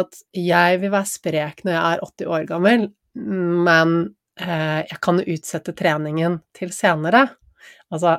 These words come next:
det er aldri for sent å begynne å ta vare på oss selv,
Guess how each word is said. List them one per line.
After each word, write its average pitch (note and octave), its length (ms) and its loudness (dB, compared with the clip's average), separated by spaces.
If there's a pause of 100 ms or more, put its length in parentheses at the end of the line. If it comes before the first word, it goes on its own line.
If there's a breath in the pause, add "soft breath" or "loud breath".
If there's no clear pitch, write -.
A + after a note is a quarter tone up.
det F#3+ 100 -10
er - 140 -4
aldri D#3 280 -2
for G#3 160 -8
sent D3 440 -10
å E3+ 80 -10
begynne D#3 260 -6
å - 40 -20
ta E3+ 160 -6
vare D#3 280 -2
på - 120 -6
oss - 140 -12
selv, A3+ 240 2